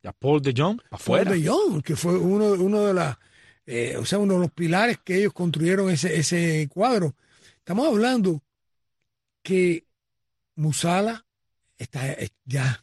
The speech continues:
Speaker 2: se acabó, o sea, no tiene nada. Wainwright se tiene que retirar. ¿Cuál es el futuro de los
Speaker 1: No,
Speaker 2: Cardenales?
Speaker 1: y ojo,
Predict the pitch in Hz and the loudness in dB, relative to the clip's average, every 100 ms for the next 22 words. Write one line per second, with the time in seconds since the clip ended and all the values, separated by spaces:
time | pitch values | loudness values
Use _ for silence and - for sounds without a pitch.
0 | - - 120 110 - 185 143 151 147 156 | -10 -8 -6 -2 0 2 0 0 0 0
1 | 165 160 175 151 107 _ _ _ _ _ | 0 2 0 0 -4 _ _ _ _ _
2 | 117 147 262 220 143 117 - - 139 131 | -4 0 2 0 -2 -6 -12 -8 -4 0
3 | 170 160 143 135 113 139 180 151 123 _ | 0 0 -2 -4 -4 0 0 0 -6 _
4 | _ _ _ _ _ 165 196 202 202 139 | _ _ _ _ _ -2 0 2 0 0
5 | 151 151 185 240 254 254 _ _ _ _ | -2 0 0 0 0 -4 _ _ _ _
6 | _ - 156 143 170 139 123 123 110 - | _ -6 -2 0 -2 -2 -2 -4 -6 -8
7 | 113 107 143 127 | -4 -2 0 -4